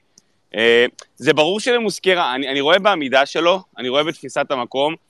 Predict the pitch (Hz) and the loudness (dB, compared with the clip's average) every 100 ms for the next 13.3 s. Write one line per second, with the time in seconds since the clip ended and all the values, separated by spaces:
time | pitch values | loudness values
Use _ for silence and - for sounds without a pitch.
0 | _ _ 104 127 143 170 175 139 135 175 | _ _ -6 -2 2 2 0 -2 -2 -2
1 | 175 147 - 147 175 - 139 123 123 - | -2 -4 -2 0 0 -4 -8 -6 -8 -6
2 | 135 143 156 190 220 180 127 104 98 95 | -4 -4 -4 -4 -6 -6 -6 -8 -10 -10
3 | 120 123 143 175 175 135 117 131 170 180 | -6 -2 -2 0 -2 -2 -2 2 4 4
4 | 160 139 170 143 165 151 127 117 98 - | 2 2 -2 0 0 4 2 2 -4 -8
5 | _ _ _ _ _ 107 113 135 - 151 | _ _ _ _ _ -2 0 0 0 -2
6 | 202 202 190 160 190 208 208 214 _ _ | 0 0 0 2 2 2 -2 -6 _ _
7 | _ _ _ _ _ _ _ _ _ - | _ _ _ _ _ _ _ _ _ 2
8 | 180 - 233 - 254 - 202 - 202 220 | 2 2 -4 -2 -2 0 0 4 4 2
9 | 208 180 - 202 214 240 226 196 160 160 | -4 -8 -4 -4 -2 -2 0 2 4 4
10 | 185 196 180 139 175 196 190 180 - 165 | 2 0 -6 0 0 0 -2 -4 -4 -2
11 | 170 151 156 156 156 160 160 156 151 151 | -2 -2 -8 -4 -4 -2 -2 -2 -6 -6
12 | 180 156 160 170 147 156 147 143 131 127 | -4 -4 -2 0 0 0 0 0 -4 -6
13 | 131 117 | -2 0